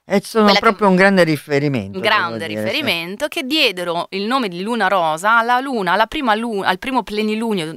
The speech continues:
Speaker 2: mm, di primavera in, mm, in, eh, tra marzo e aprile, eh, che indicava per loro la fioritura, eh, di un piccolo fiorellino rosa che riempiva tutta la, e dava un po' il senso del risveglio. Siccome era rosa,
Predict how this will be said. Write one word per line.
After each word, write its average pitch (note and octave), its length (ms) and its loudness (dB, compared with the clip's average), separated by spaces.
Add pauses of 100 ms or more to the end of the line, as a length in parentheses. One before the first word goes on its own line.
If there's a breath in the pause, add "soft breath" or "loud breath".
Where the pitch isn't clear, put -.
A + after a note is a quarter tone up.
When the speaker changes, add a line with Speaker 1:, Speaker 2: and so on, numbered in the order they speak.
Speaker 2:
mm, E3 260 -10
di D#3 120 -12
primavera E3+ 520 0
in, D#3+ 140 -2 (160)
mm, D3 600 -10
in, D#3 260 -10
eh, C#3+ 380 -8
tra D3 140 0
marzo E3 280 2
e G3+ 60 2
aprile, F3+ 500 0 (560 loud breath)
eh, F#3 300 4
che - 120 -4
indicava C4 600 2
per C4+ 180 -4
loro C#4 280 2
la A#3 120 4
fioritura, B3+ 920 0 (420 soft breath)
eh, F3+ 480 4
di G3 120 -8
un A#3+ 200 -6
piccolo G3 500 -4
fiorellino A3+ 760 -2
rosa F3+ 480 2
che G#3 160 -4
riempiva F#3 720 -2
tutta - 420 -10
la, F3 160 0
e A3+ 80 -2
dava G3+ 280 4
un F#3+ 140 -6
po' G3+ 140 4
il F#3 180 0
senso F3 440 -4
del E3 180 -2
risveglio. D#3+ 720 -8
Siccome E3 380 -2
era A3 100 2
rosa, D#3+ 640 0